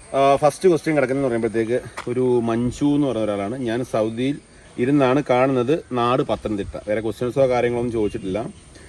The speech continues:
പിന്നെയുള്ള ഒരു നീരജാണ്, കൊല്ലം. ആ, കൊല്ലത്താണ് കേട്ടോ പുള്ളിയുടെ സ്ഥലം. ആ, "ബ്രോയുടെ ജോലി എന്താണ്?" ഞാൻ എച്ച് ഡി എഫ് സിയിൽ ലൈ-, എച്ച് ഡി എഫ് സി ലൈഫിലാണ് വർക്ക് ചെയ്യുന്നത്.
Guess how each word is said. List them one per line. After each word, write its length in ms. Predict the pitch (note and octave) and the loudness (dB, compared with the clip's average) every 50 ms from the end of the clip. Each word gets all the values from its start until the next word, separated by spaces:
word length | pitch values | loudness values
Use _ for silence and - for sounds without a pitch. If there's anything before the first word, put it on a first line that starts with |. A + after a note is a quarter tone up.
| - - - - - - | -20 -20 -20 -8 0 2
പിന്നെയുള്ള 480 | D3+ D#3+ F3+ F#3+ F#3+ F3+ E3+ D#3+ D#3+ | 2 4 4 6 6 8 8 8 8
ഒരു 200 | D#3+ D3+ D3 D3+ | 6 6 4 2
നീരജാണ്, 960 | D3+ D3 C#3 C#3 C#3+ C3 C3 C3 C#3 C#3+ D#3 D3 B2 B2+ A#2+ A#2 B2 B2+ C3 - - | 2 2 2 2 2 2 2 2 2 2 2 2 2 0 0 0 -2 -4 -4 -6 -2
കൊല്ലം. 440 | - C#3+ C3 C#3 C#3+ C#3 A2 G#2 - - - - - - - - - | 2 2 2 4 4 0 0 -2 -4 -8 -20 -20 -20 -20 -20 -18 -14
ആ, 320 | - F#2+ F#2+ G2 G2+ G2 F#2+ | -10 -8 -6 -4 -4 -4 -4
കൊല്ലത്താണ് 360 | - A2 A2 A#2+ A#2 A#2 G#2+ | -4 -2 -2 -2 -2 -2 -4
കേട്ടോ 140 | G2 F#2 F2+ | -4 -6 -6
പുള്ളിയുടെ 200 | F2+ G2 F#2+ - | -6 -8 -8 -6
സ്ഥലം. 260 | G2+ F#2 A2 - - - - - - - - - - - | -6 -6 -6 -6 -10 -14 -20 -20 -20 -20 -20 -20 -16 -8
ആ, 420 | - A2+ A2 A2+ A2+ A2+ A2 A2 - - - - B2 | -4 0 0 2 2 2 2 0 -2 -4 -10 -8 0
"ബ്രോയുടെ 460 | A#2 B2 C3 C#3 D#3 E3 E3 F3 E3 - - - B2+ | 4 6 6 8 8 8 6 6 4 4 -2 -16 -8
ജോലി 420 | A2 G#2+ B2 B2 C3+ D#3 D#3 D3 | -2 2 2 4 4 4 2 2
എന്താണ്?" 640 | A2+ G2 F#2 F#2 F2 - - - - - - - - - C3+ | 0 0 -2 -6 -6 -8 -10 -12 -14 -20 -20 -20 -18 -12 -8
ഞാൻ 240 | C3+ D3 D#3 D#3 - - - | -4 -4 -4 -4 -6 -8 -8
എച്ച് 340 | A#2+ A2+ - - - - D#3+ | -8 -8 -8 -10 -12 -6 -2
ഡി 80 | D3+ D#3+ | 0 2
എഫ് 280 | D#3+ D3+ C3+ B2 - | 2 0 -2 -6 -6
സിയിൽ 260 | C3 A#2+ B2 C3 A#2+ A2 | -6 -4 -4 -4 -4 -4
ലൈ-, 180 | G#2+ G#2+ G#2+ - - A2 | -4 -4 -6 -6 -8 -10
എച്ച് 200 | A2 - - C#3+ | -10 -8 -4 -4
ഡി 40 | |
എഫ് 80 | C#3+ A#2 | -4 -4
സി 60 | - | -4
ലൈഫിലാണ് 520 | A#2+ G#2 G2+ G2+ A2 G#2+ - A#2 G2 G2+ G2 | -4 -4 -4 -4 -6 -6 -8 -8 -6 -6 -6
വർക്ക് 260 | F#2+ A2 G#2 - - | -6 -6 -8 -8 -8
ചെയ്യുന്നത്. 360 | F#2+ F2 E2 D#2 E2 B2+ | -8 -8 -8 -8 -8 -10